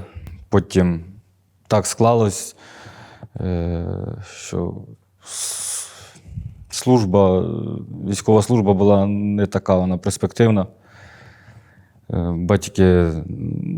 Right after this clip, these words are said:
не, не дали дозвіл на мій вступ до Академії Львівської. Ну і я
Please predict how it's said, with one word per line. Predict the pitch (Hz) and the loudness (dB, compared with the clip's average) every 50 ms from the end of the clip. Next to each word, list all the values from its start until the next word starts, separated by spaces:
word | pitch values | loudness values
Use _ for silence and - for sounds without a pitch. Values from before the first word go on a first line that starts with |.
| - 104 104 95 95 | -8 -10 -14 -16 -16
не, | - - - 113 117 117 117 110 101 98 113 | -10 -4 0 2 4 4 4 4 2 0 0
не | 127 123 123 | 0 2 2
дали | 113 110 101 95 95 92 | 4 4 4 4 4 2
дозвіл | 85 98 107 107 95 92 90 85 85 | 4 4 4 4 4 2 0 0 0
на | 87 87 87 87 85 85 85 85 85 - 82 - - | -2 -2 -2 -2 -2 -4 -4 -6 -8 -10 -12 -10 -8
мій | 92 92 90 | -4 -2 -2
вступ | 82 - - - 95 85 - - - | -2 -4 -4 -4 -4 -6 -6 -8 -14
до | - - 85 82 82 80 78 76 85 87 - _ _ _ _ _ _ _ - - - | -8 -4 -2 -2 -2 -2 -4 -6 -10 -14 -18 _ _ _ _ _ _ _ -20 -12 -10
Академії | 85 87 - 92 87 87 85 82 82 80 78 82 92 - _ _ - | -6 -4 -2 2 2 4 2 2 0 -2 -4 -6 -8 -12 _ _ -12
Львівської. | 82 82 80 80 76 - - - - - - _ _ _ _ _ _ _ _ _ _ _ _ _ _ _ _ _ _ _ _ _ _ _ _ _ | -8 -8 -6 -8 -8 -10 -12 -12 -12 -12 -12 _ _ _ _ _ _ _ _ _ _ _ _ _ _ _ _ _ _ _ _ _ _ _ _ _
Ну | - 165 185 180 127 | -2 0 2 4 6
і | 107 104 101 98 92 | 6 6 6 6 6
я | 87 90 92 92 87 85 | 6 6 6 6 4 2